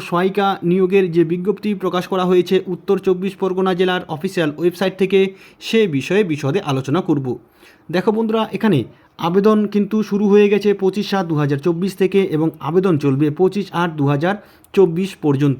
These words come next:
অর্থাৎ সম্পূর্ণ এক মাস ধরে কিন্তু আবেদন প্রক্রিয়া চলবে। শুধুমাত্র উচ্চ মাধ্যমিক পাস যোগ্যতা থাকলেই কিন্তু মহিলারা এখানে আবেদন করতে পারবে। তো বন্ধুরা,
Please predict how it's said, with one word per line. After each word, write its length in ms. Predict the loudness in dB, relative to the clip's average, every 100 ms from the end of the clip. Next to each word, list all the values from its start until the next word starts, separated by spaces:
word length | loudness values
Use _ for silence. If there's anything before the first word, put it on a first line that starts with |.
| -4
অর্থাৎ 300 | -4 -4 -4
সম্পূর্ণ 360 | -2 -2 0 -2 -2
এক 140 | -4 -2
মাস 180 | -4 -2
ধরে 160 | -2 -2
কিন্তু 260 | -2 -2 -4 -4
আবেদন 320 | -4 -2 -2
প্রক্রিয়া 340 | -2 0 0 0
চলবে। 340 | 0 2 2 2 -6 -20 -20 -20 -8
শুধুমাত্র 500 | -2 0 0 0 2 2 2
উচ্চ 220 | -6 -4 -2
মাধ্যমিক 520 | 0 0 0 0 -4 -10 _ -18 -4
পাস 240 | 0 0 -2 -4
যোগ্যতা 420 | -2 0 0 -2 -2
থাকলেই 400 | -4 0 2 2
কিন্তু 320 | 0 -2 0 0 -2 -12 -10 -2
মহিলারা 460 | 2 4 4 2 0
এখানে 220 | -2 -4 -4
আবেদন 340 | -4 -2 0 -2
করতে 320 | -2 -2 0 -2 -4 -20 -6
পারবে। 320 | -2 -2 -4 -8 -12 -20 -16 -4
তো 60 | 0
বন্ধুরা, 340 | 2 2 0